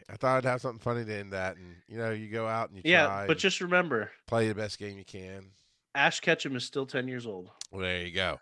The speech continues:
Speaker 1: Did you read
Speaker 2: 20
Speaker 1: the ad?
Speaker 2: twenty-four years later, he's
Speaker 1: <laughs>
Speaker 2: still
Speaker 1: No, doesn't that make you sad? Like, The Simpsons have been on for, like, thirty years, and Bart's still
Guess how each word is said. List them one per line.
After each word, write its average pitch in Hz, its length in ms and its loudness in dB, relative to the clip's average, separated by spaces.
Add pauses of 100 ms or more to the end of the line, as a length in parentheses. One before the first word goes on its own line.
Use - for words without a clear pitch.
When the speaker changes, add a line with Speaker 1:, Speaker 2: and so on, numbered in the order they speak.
(400)
Speaker 1:
Did 151 160 8
you 160 100 10
read 170 120 12
Speaker 2:
20 185 140 12
Speaker 1:
the 135 120 6
ad? 135 200 8
Speaker 2:
twenty-four 220 480 10
years 202 280 8
later, 139 400 6
he's 120 180 -2
Speaker 1:
<laughs> - 20 -4
Speaker 2:
still 143 420 0 (960)
Speaker 1:
No, 185 260 12
doesn't 196 220 10
that 233 160 6
make 202 220 4
you 180 100 4 (260)
sad? 170 320 6
Like, 170 220 6
The 127 100 -4
Simpsons 143 600 6
have 117 80 0
been 139 100 8
on 139 160 8
for, 135 120 -2
like, 117 160 4
thirty 135 300 8
years, 131 460 4
and 104 240 -2
Bart's 123 380 4
still 127 480 4